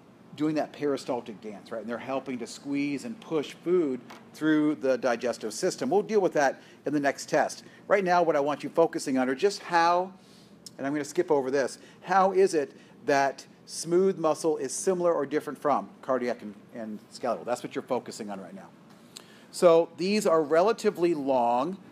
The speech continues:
uh, cells. They do contain actin and myosin. So all muscle contains actin and myosin, folks. Okay. But they're different in that smooth muscle has no T tubules.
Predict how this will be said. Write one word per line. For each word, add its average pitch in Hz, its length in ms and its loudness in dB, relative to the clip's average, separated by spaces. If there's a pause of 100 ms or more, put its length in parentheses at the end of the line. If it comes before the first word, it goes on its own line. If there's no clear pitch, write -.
uh, 127 200 2
cells. 139 420 2
They 160 140 0
do 214 280 -2
contain 254 560 -2
actin 170 380 -2
and 190 80 0
myosin. 196 400 -4 (380)
So 143 260 -4
all 185 340 4
muscle 202 420 -2
contains 151 580 -4 (120)
actin 135 340 -8
and 135 80 -6
myosin, 117 320 -2
folks. 101 380 -12 (880)
Okay. - 160 -18 (520)
But 170 240 4
they're 185 140 2
different 151 520 0 (920)
in 190 180 2
that 175 160 2
smooth 202 420 -2
muscle 180 320 2
has 151 240 0
no 165 200 2
T 214 320 -8
tubules. 123 600 -4